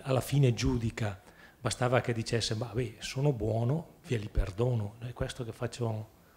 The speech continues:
ho difficoltà a capire, perché mandare il figlio per redimerci dal peccato. Ma è Dio che alla fine ci deve giudicare in base ai nostri peccati,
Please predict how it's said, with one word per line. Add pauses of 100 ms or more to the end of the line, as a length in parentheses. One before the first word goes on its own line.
(100)
ho
difficoltà
a
capire, (400)
perché
mandare
il
figlio
per
redimerci
dal
peccato. (1120)
Ma
è
Dio
che
alla
fine
ci
deve
giudicare
in
base
ai
nostri
peccati,